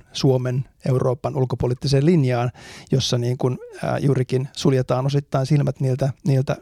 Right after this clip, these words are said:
negatiivisilta, ää, tota,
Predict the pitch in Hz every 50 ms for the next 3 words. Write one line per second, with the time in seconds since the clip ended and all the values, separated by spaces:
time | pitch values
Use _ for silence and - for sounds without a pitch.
0 | - _ - 139 135 131 135 127 - 127 123 123 120 - 123 127 - 127 - -
1 | _ _ _ - - - - - - - - - - - 139 127 131 131 - 214
2 | - - 131 - - 131 120 117